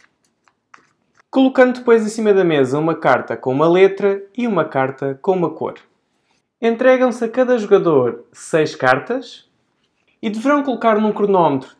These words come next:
trinta segundos por cada jogador, tendo então com isto o setup terminado. Preparação bastante simples e as regras também vão ser,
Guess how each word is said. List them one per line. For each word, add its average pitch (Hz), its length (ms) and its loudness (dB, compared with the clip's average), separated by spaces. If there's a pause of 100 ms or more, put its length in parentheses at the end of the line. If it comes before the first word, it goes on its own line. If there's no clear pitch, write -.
(140)
trinta 277 380 -2
segundos 175 420 -4
por - 220 -14
cada 120 400 -4
jogador, 175 500 -4 (440)
tendo 294 240 -4
então 208 280 -2
com 214 220 -4
isto 208 420 -8 (140)
o 269 80 -6
setup 151 680 -8 (100)
terminado. 147 460 -8 (840)
Preparação 226 800 0
bastante 120 420 -2
simples 160 460 -6
e 208 80 -2
as 185 140 -2
regras 156 380 -4
também 139 300 -4
vão 143 220 -6
ser, 185 400 -6